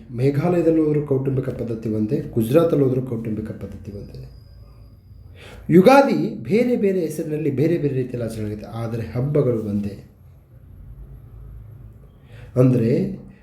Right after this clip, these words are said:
ಇಲ್ಲಿ ಕಂಡು ಬರ್ತಕ್ಕಂತಹ ಏಕತೆಯ ಅಂಶವನ್ನ ಇಲ್ಲಿ ಹೇಳಿಲ್ಲ. ಭಾಷೆಗಳು ಬೇರೆ ಇದ್ದಾವೆ, ರಾಜ್ಯಗಳು ಒಂದಿದ್ದಾವೆ,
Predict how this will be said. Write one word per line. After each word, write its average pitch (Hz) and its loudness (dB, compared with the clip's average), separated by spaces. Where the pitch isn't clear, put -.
ಇಲ್ಲಿ 110 0
ಕಂಡು 139 2
ಬರ್ತಕ್ಕಂತಹ 110 -6
ಏಕತೆಯ 160 4
ಅಂಶವನ್ನ 117 -4
ಇಲ್ಲಿ 101 -6
ಹೇಳಿಲ್ಲ. 95 -6
ಭಾಷೆಗಳು 185 4
ಬೇರೆ 151 4
ಇದ್ದಾವೆ, 117 0
ರಾಜ್ಯಗಳು 147 0
ಒಂದಿದ್ದಾವೆ, 104 -6